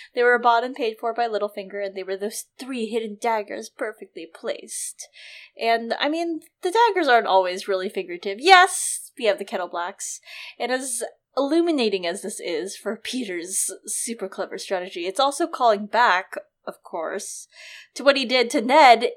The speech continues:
in King's Landing, uh, by slowly driving Ned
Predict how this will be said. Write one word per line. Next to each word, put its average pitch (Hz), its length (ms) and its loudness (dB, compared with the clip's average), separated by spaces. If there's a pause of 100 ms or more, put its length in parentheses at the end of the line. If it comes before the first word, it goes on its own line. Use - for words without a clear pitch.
in 233 140 0
King's 285 320 -4
Landing, 233 680 2 (480)
uh, 202 160 2
by 208 200 2
slowly 294 580 0
driving 226 580 0
Ned 190 420 -2